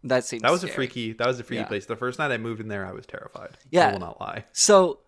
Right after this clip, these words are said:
Speaker 1: so I think, like, what is actually smart <laughs> about this film is, like, he's tapping into that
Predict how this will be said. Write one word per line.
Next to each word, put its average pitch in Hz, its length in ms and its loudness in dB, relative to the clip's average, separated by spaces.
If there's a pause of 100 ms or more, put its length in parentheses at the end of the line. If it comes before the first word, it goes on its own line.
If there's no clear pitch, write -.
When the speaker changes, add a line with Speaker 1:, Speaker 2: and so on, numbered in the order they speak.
(800)
Speaker 1:
so 208 320 4
I 175 140 4
think, 202 240 2
like, 233 240 0
what 151 280 6
is 165 160 -2
actually 139 260 -2
smart 147 360 -4
<laughs> 214 80 -8
about 160 240 -2
this - 180 -8
film 185 360 -2
is, 165 160 -8
like, 185 220 -4
he's 226 200 -6
tapping 240 500 -4
into 294 280 -2
that 123 340 -2